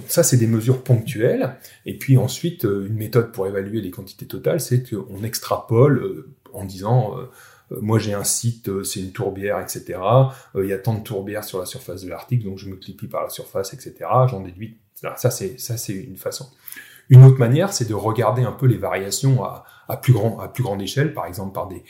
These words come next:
des mesures aéroportées, et cetera, mais qui vont être aussi, dans ce cas-là, qui vont pas être aussi ponctuelles dans l'espace, mais qui vont être ponctuelles dans le temps. Et puis,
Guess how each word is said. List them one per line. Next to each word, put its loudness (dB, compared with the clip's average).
des -2
mesures -2
aéroportées, -6
et -8
cetera, -2
mais 0
qui -16
vont -12
être -14
aussi, -10
dans -16
ce -12
cas-là, 0
qui -14
vont -14
pas 8
être -2
aussi 6
ponctuelles 4
dans -4
l'espace, -4
mais -10
qui -16
vont -10
être -16
ponctuelles -8
dans -12
le -14
temps. -8
Et -4
puis, 2